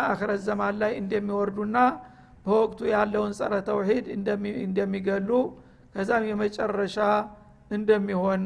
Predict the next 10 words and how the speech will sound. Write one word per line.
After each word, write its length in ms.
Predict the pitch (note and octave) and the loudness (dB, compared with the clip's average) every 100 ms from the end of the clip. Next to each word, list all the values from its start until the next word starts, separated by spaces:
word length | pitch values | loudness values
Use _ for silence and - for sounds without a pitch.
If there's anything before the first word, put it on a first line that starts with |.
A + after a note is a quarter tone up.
| F#3+ | -2
ነው 120 | G3+ | -2
የተረጋገጠው 880 | F#3+ G3 F3+ F#3 F3+ F#3+ F3 - G3+ | 0 0 0 0 -2 -4 -4 -2 0
ማለት 340 | G3+ F3+ E3 | 2 2 0
ነው። 120 | - - - - - - - - - - - - - - - - - - - - | -8 -18 -20 -20 -20 -20 -20 -20 -20 -20 -20 -20 -20 -20 -20 -20 -20 -20 -20 -6
ስለዚህ 400 | G3+ A3+ A3 B3 | 4 6 6 4
ነቢዩላህ 540 | A#3 A3+ A3+ A3+ A3+ G#3 | 4 2 0 0 4 4
ዒሳ 200 | G#3+ G3 A#3 A#3+ B3 A3 | 4 2 6 6 6 6
አርገዋል። 680 | G#3+ G3+ F3+ G3 F#3+ G#3+ C4+ - - | 6 4 4 4 6 4 0 -6 0
ያረጉት 560 | G#3 G#3+ G#3+ A3 B3+ G3 | 2 4 4 2 -4 0
በአካልም 760 | G#3+ A3+ A#3 A3 A3 G#3+ A#3+ | 4 6 6 4 4 2 2